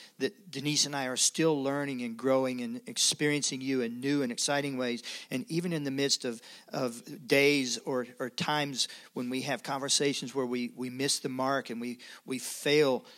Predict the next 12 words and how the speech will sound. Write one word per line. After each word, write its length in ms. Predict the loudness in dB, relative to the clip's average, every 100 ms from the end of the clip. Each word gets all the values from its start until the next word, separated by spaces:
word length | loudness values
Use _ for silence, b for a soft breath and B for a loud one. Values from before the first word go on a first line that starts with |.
| b -8
uh, 320 | -6 -4 -6 -10
to 120 | -12
be 240 | -6 -4 -2
the 100 | -4
kind 280 | -2 -2 -2
of 220 | -6 -12 -6
spouse 540 | 0 2 2 2 2 0
that 240 | -2 -6 -8
our, 300 | -6 -6 -6 -12 -20 -16
our 160 | -8 -8
mate 340 | -4 -2 -2
deserves. 640 | -4 -4 -2 -2 -4 -10